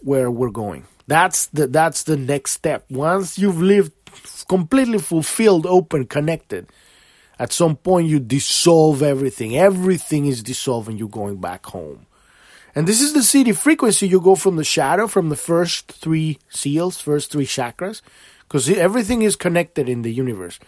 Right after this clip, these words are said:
right? The experiences of those, you know, the survival, the pain, the sadness, the control.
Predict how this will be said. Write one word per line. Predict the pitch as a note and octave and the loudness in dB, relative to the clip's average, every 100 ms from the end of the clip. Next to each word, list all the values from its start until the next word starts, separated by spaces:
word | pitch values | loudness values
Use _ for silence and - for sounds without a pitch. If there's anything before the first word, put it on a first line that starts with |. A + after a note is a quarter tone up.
| - - - - | -20 -20 -20 -8
right? | B2 D3+ _ | -4 -4 _
The | D#3 | 2
experiences | D3+ - - - G#3 G#3+ G3 E3 E3 C3+ | 2 2 -4 2 6 8 6 2 -2 0
of | D3+ B2 | -2 0
those, | C#3+ D3 C#3 B2+ | 2 4 4 0
you | B2+ | -6
know, | B2 B2 | -6 -4
the | A#2 | -6
survival, | G#2+ C3 A#2+ D#3 D#3+ C#3 C3 | -4 -4 0 2 2 2 -2
the | A#2 | -4
pain, | - C#3+ D#3+ C3+ | -6 -4 -2 -4
the | |
sadness, | A2 D#3+ E3 D3+ A#2+ G#2 - - - - | -6 -2 -2 -2 -6 -12 -16 -20 -20 -2
the | D#3 | -2
control. | - D#3 D3 - D#3 E3 D3+ B2+ A2 | 2 0 0 -2 0 2 2 0 -4